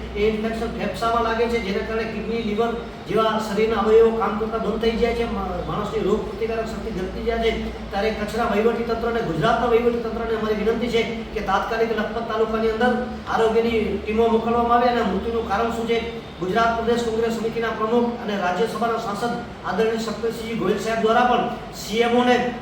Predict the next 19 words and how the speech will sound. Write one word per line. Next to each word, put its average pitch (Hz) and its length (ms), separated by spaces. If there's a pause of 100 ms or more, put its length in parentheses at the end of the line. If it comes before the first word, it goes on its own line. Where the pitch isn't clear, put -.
ટ્વીટ 240 240
કરીને 247 300
લખપત 226 360
તાલુકાના 233 360
બેખડાના 220 380
બનાવો 220 340
અંગે 226 140
જાણ 190 220
કરવામાં 220 360
આવેલ 220 160
છે. 226 480
તો 220 80
ખાસ - 340
કરીને 233 380 (240)
પીપર, 240 400
મેડી, 220 460
વાલાવાડીવાન 226 540
અને 220 340 (280)
બેખડો, 226 600